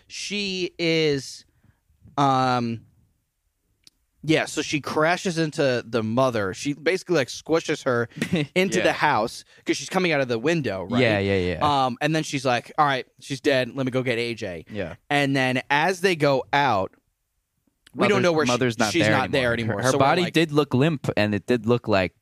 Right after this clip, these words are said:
Speaker 2: she was dead, but
Speaker 1: I mean, she's squished against the side of the house, uh, with, you know,
Speaker 2: With
Speaker 1: a
Speaker 2: a
Speaker 1: sedan
Speaker 2: yeah.
Speaker 1: or an S U V type car.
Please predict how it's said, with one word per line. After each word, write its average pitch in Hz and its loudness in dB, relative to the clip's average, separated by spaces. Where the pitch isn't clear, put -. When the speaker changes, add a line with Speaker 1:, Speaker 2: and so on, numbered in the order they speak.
Speaker 2:
she - -4
was 92 -4
dead, 104 -2
but 92 -2
Speaker 1:
I 139 -4
mean, 139 -4
she's - -10
squished 151 -2
against 120 -4
the 120 -8
side 131 2
of 143 -2
the 135 0
house, 107 -2
uh, 104 0
with, - -6
you 123 -4
know, 92 -4
Speaker 2:
With - -6
Speaker 1:
a 113 -10
Speaker 2:
a - -8
Speaker 1:
sedan 135 0
Speaker 2:
yeah. 110 -2
Speaker 1:
or 120 0
an 110 -4
S 120 -2
U 123 0
V 117 0
type 113 -4
car. 113 0